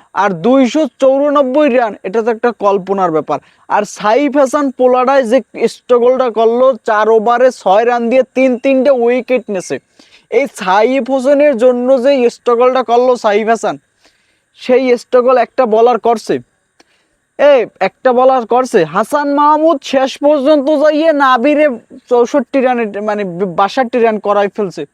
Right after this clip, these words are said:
সেও হা-, হাফ সেঞ্চুরি করছে। গুরবাজ, সে বিয়াল্লিশ রান করছে। ইব্রাহিম, সে করছে ওই গেলে পঁচানব্বই।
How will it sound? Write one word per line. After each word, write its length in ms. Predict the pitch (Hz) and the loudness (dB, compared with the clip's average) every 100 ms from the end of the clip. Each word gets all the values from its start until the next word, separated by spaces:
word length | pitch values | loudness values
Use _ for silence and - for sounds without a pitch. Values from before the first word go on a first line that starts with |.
| _ _ _ _ | _ _ _ _
সেও 320 | - 233 269 | -4 0 0
হা-, 360 | 220 202 - | 2 0 -2
হাফ 160 | 196 190 - | -4 -4 -2
সেঞ্চুরি 440 | 254 240 285 262 | -2 0 0 0
করছে। 400 | 214 214 170 160 - _ _ - | 0 -2 -2 -6 -8 _ _ -6
গুরবাজ, 480 | 185 262 233 294 277 | 0 0 0 0 -2
সে 280 | - 247 247 | -2 0 2
বিয়াল্লিশ 600 | 202 226 226 254 269 269 | 2 2 2 0 -2 0
রান 180 | 262 240 | -2 0
করছে। 420 | 262 254 302 311 - _ _ | -2 -2 -4 -6 -10 _ _
ইব্রাহিম, 640 | 190 220 196 262 269 285 277 _ | 0 2 2 0 0 -2 -6 _
সে 300 | _ - 214 | _ -4 -2
করছে 360 | 202 254 220 254 | 0 0 0 0
ওই 140 | 247 | 0
গেলে 260 | 220 247 262 | 2 0 0
পঁচানব্বই। 720 | - 220 214 247 247 226 294 | 0 -2 0 0 0 -2 -4